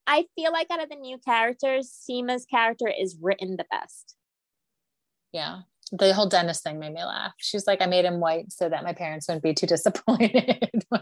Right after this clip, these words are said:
Speaker 2: we
Speaker 1: Yeah.
Speaker 2: broke up.
Speaker 1: And how even, like, they did, like, the whole Diwali and everything. And then, you know,
Speaker 2: Mm-hmm.
Speaker 1: so yeah, this is written, th-, like, I think I like her. I like how they showed her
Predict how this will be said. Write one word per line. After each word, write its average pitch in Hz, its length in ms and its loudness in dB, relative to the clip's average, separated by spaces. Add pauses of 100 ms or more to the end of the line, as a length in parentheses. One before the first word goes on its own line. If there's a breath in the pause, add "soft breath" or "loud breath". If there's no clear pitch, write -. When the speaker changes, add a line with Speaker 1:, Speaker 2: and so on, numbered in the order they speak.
Speaker 2:
we 226 100 -4
Speaker 1:
Yeah. 233 160 6
Speaker 2:
broke - 220 -12 (180)
up. 247 100 -2
Speaker 1:
And 370 180 4
how 415 140 4 (220)
even, 349 240 -4
like, 285 200 0
they 269 220 2
did, 269 140 0
like, 247 180 -2
the 247 100 0
whole 240 200 -2
Diwali 269 640 -2
and 269 100 -10
everything. 247 840 -6
And 170 140 -4
then, 160 260 -2
you 202 120 0
know, 175 240 6 (600)
Speaker 2:
Mm-hmm. 180 120 -4
Speaker 1:
so 180 280 4 (500)
yeah, 131 240 0
this 226 240 -6
is 269 320 -6
written, 185 560 0
th-, - 180 -10
like, 180 320 2
I 196 60 2
think 202 300 2 (100)
I 202 100 6
like 202 220 4 (140)
her. 165 340 -2
I 196 80 0
like 196 260 -2
how 190 140 0
they 180 140 -6
showed 165 220 -12
her 175 120 -10